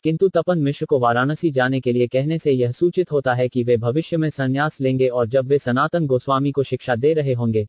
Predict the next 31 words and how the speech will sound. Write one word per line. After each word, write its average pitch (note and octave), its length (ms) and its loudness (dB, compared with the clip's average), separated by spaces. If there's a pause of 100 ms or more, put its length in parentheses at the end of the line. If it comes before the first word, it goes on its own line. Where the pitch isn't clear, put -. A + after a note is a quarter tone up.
(140)
तब C#3+ 160 0
तपन F#3 260 0
मिश्र D3 280 -2
भी D3+ 140 -2
जीवन C3+ 320 -2
के C#3 120 0
लक्ष्य C#3+ 300 -2
तथा C#3 280 -2
उसे B2+ 220 0
प्राप्त B2+ 280 -2
करने B2+ 280 0
के D3 120 -2
बारे B2 240 2
में D3 120 0
शिक्षा D3+ 320 -4
पाने A#2 260 -2
के D#3+ 120 -2
अवसर C#3 300 -2
का C3 120 0
लाभ C3+ 260 0
ले C3 120 2
सकेंगे। G#2 500 -4 (760)
आठ D#3+ 160 0
द E3 80 -2
बम D#3+ 300 2
वत्न C#3 240 0
तलाट C#3 300 0
का D3+ 120 0
देखला C3 360 0
भष्य C#3+ 340 -4
छी। G2+ 300 -6